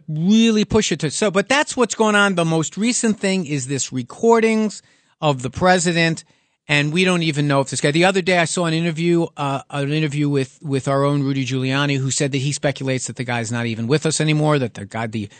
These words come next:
the, the, the informant is not, is not alive anymore. But that's the latest on Hunter Biden.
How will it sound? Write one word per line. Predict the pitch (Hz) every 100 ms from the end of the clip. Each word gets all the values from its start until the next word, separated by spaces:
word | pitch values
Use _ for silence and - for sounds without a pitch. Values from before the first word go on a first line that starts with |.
| - _ -
the, | 107 98 - _ _ _ _
the, | 101 95 87 - _ -
the | 107 101 90 92 _ _ _ _ _ _ - - - -
informant | 113 - 135 139 139 120
is | 110 110
not, | 107 - _
is | 117 110
not | 104
alive | 101 127 156 160
anymore. | 156 156 151 151 147 143 _ _ _ _ _ _ _ _ _ _ _ _ _ _ _ _ -
But | 143
that's | 185 196
the | - 151
latest | 143 131 127 - _ _ -
on | 107
Hunter | 110 110
Biden. | 101 95